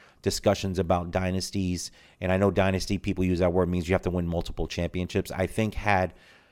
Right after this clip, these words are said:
the Buffalo Bills won one of those four Super Bowls, I think they would have been the exception to the rule on what people consider dynasties.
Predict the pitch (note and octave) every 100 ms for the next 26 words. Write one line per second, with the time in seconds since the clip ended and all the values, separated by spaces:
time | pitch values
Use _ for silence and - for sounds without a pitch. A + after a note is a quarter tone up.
0 | _ _ _ F#2 G#2 - G#2 F#2 G2+ F2+
1 | F2 E2+ F#2+ G2 F2+ F2 G2+ G2+ G#2 G2+
2 | - G#2 F#2+ G2 G2 F#2 F#2+ F2 F#2 F#2+
3 | F2+ F2+ F2 F#2 F2+ E2 - F#2 F2+ -
4 | F2+ F2+ E2+ D#2 F2 F#2 G2 C2 F#2 F2+
5 | - G2+ G2 G2+ - F#2 F#2 F#2+ G2 -
6 | G#2+